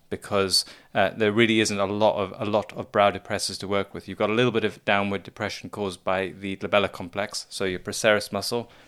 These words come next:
make sure that's fully treated. If you've got a downwardly angled, um,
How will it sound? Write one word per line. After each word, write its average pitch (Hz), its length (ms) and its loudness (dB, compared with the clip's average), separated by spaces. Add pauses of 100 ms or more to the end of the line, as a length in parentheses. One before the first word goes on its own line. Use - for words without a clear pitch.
(140)
make 101 200 -2
sure 101 120 -4
that's 104 220 4
fully 104 240 -2
treated. 107 420 -6 (520)
If 113 200 0
you've 107 140 -2
got 104 200 2
a 104 140 0 (120)
downwardly 104 600 0
angled, 101 460 -4 (580)
um, 95 280 2